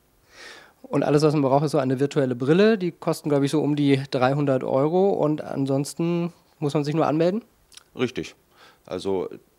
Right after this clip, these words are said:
Speaker 2: derzeit basiert es auf Oculus Rift, aber alle anderen Technologien von den anderen Partnern wie Microsoft oder Apple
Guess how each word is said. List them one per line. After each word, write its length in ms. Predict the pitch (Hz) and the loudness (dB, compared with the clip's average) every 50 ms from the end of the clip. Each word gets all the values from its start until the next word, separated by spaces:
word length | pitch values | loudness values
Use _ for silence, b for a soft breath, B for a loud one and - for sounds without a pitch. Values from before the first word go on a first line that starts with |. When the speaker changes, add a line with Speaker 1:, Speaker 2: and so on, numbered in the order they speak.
| _ _ _ _ _ _ _ _ _ _ | _ _ _ _ _ _ _ _ _ _
Speaker 2:
derzeit 340 | - 98 - - 110 95 - | -4 -4 0 0 -2 -2 0
basiert 420 | 92 90 80 76 95 107 117 117 | -4 -4 -4 -4 -2 -2 -2 -2
es 180 | 117 107 - - | -2 -6 -8 -6
auf 240 | - 85 85 - - | -6 -6 -6 -6 -6
Oculus 480 | - 92 - - 85 76 78 - - | -8 -6 -6 -6 -8 -8 -10 -8 -2
Rift, 380 | - 147 190 - - - - - - - | 0 0 0 -2 -6 -18 -20 -20 -20 -8
aber 520 | - 90 92 95 - 107 101 101 98 - | -4 -2 -2 0 0 2 2 2 2 2
alle 220 | - 90 92 92 - | 0 -2 -2 -2 -4
anderen 460 | - 85 87 90 87 - 87 82 82 | -4 -6 -8 -8 -8 -8 -8 -10 -8
Technologien 920 | - 82 - - 92 82 82 87 85 80 80 90 98 104 107 98 98 92 92 b b b b b | -10 -12 -12 -10 -12 -10 -10 -10 -12 -12 -12 -10 -10 -8 -8 -8 -8 -10 -12 b b b b b
von 160 | _ - 85 85 | _ -10 -10 -8
den 100 | 87 - | -8 -8
anderen 300 | - 87 90 92 95 92 | -6 -4 -4 -4 -4 -4
Partnern 480 | - 92 85 85 87 90 87 82 80 | -4 -4 -4 -4 -4 -6 -8 -8 -8
wie 100 | 80 76 | -10 -12
Microsoft 840 | 71 76 78 80 82 - - 92 - - - 82 80 78 - - - | -10 -8 -6 -8 -8 -6 -8 -10 -10 -6 -4 -4 -4 -4 -6 -12 -14
oder 220 | 76 76 - - | -12 -10 -8 -8
Apple 400 | - 90 - - 92 87 87 82 | -8 -8 -6 -4 -4 -4 -4 -6